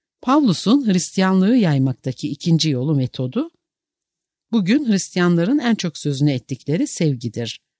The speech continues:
O bunu da şöyle açıklamaktadır. "Eğer insanların ve meleklerin dilleriyle söylersem, fakat sevgim olmasa, ses çıkaran bir bakır yahut öten bir zil olmuş olurum. Eğer peygamberliğim olursa, bütün sırları ve her ilmi bilirsem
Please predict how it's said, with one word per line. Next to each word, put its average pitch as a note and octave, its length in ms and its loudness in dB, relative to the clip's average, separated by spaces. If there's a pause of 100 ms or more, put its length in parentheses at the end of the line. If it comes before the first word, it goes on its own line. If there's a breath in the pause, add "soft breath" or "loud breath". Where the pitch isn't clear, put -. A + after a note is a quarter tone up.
(160)
O A3+ 200 0
bunu F3 220 6
da B3 140 -2
şöyle D3 360 0
açıklamaktadır. A2 1080 -8 (580)
"Eğer C4 240 2
insanların F#3+ 720 0
ve D3+ 100 2
meleklerin C#3+ 640 0
dilleriyle C3 520 -4
söylersem, A#2 760 -4 (240)
fakat G3 380 -4
sevgim C#3+ 440 -2
olmasa, D3 560 -2 (300)
ses B3 320 -2
çıkaran G#3+ 500 -2
bir E3 200 -2
bakır A#2+ 420 -8 (420)
yahut F3+ 400 0
öten G3 400 0
bir A#3 120 0
zil F3+ 240 -2
olmuş C3 380 -2
olurum. A#2+ 400 -6 (800)
Eğer A#3 260 2
peygamberliğim F3+ 840 0
olursa, E3+ 520 -4
bütün G3+ 280 -2
sırları C#3+ 520 -4
ve G#3+ 160 -4
her G#3 200 -6
ilmi C#3+ 400 0
bilirsem B2+ 580 -4